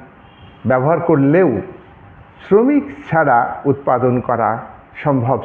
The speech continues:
ছিল না। তাই কারখানার মালিকরা, পুঁজিপতি শ্রেণীর, আহ, মানুষেরা, তারা শ্রমিক নিয়োগ করত।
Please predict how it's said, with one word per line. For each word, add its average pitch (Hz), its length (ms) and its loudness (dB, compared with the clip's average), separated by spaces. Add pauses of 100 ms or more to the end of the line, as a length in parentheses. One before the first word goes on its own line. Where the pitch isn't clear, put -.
(100)
ছিল 120 240 0
না। 127 240 0 (440)
তাই 117 360 0 (560)
কারখানার 170 560 2 (680)
মালিকরা, 143 720 2 (420)
পুঁজিপতি 214 720 2 (600)
শ্রেণীর, 165 540 2 (800)
আহ, 127 260 2
মানুষেরা, 135 680 0 (760)
তারা 123 480 2 (840)
শ্রমিক 151 400 2
নিয়োগ 120 280 2 (220)
করত। 147 440 -4